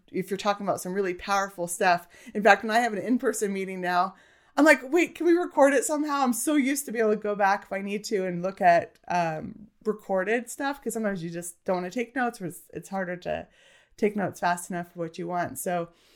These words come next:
um, I think with virtual, you have, I won't go into a lot of the tactics today. I wanna kinda stay more in the mindset,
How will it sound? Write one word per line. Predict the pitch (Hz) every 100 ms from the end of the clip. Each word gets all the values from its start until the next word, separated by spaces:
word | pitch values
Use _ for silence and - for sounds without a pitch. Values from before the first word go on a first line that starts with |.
| - -
um, | 180 175 160 -
I | 175
think | 214 220 202
with | 180
virtual, | 285 339 247 202
you | 202
have, | 214 233 240
I | 226
won't | 254 254
go | 240
into | 220
a | 202
lot | 185
of | 180
the | 175
tactics | - 170 180 220 214
today. | - 214 208
I |
wanna | 190 180
kinda | 180 175
stay | 170 175
more | 175 170
in | 175
the |
mindset, | 170 156 170 - 226 247